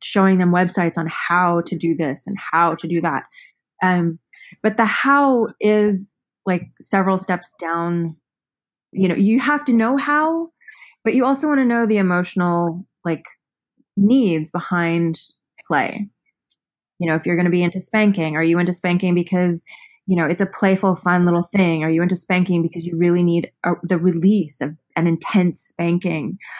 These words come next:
Um, are you into spanking because it's part of a, a role play that is much more involved, involving, you know, your high school teacher and,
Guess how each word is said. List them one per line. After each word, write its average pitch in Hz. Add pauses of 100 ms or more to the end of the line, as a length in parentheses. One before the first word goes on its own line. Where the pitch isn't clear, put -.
(260)
Um, 175
are 185
you 185
into 185
spanking 180
because 170
it's 170
part 185
of 170
a, 175
a 185
role 180
play 170
that 175
is 165
much 170
more 170
involved, 170
involving, 165
you 165
know, 165
your 165
high 165
school 160
teacher 165
and, 165